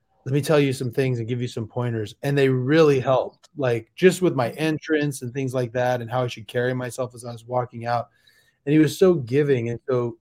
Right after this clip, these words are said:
th-, what you're saying is really ringing true for me, because I'm, I'm kinda like that. Like, I go in there and I just have so much respect for all you guys. I'm sitting here and I'm like, "What, you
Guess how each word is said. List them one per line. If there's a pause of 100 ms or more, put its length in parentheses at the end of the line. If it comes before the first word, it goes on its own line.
(120)
th-,
what
you're
saying
is
really
ringing
true
for
me,
because (320)
I'm,
I'm
kinda
like
that.
Like,
I
go
in
there
and
I
just
have
so
much
respect
for
all
you
guys. (420)
I'm
sitting
here
and
I'm
like,
"What,
you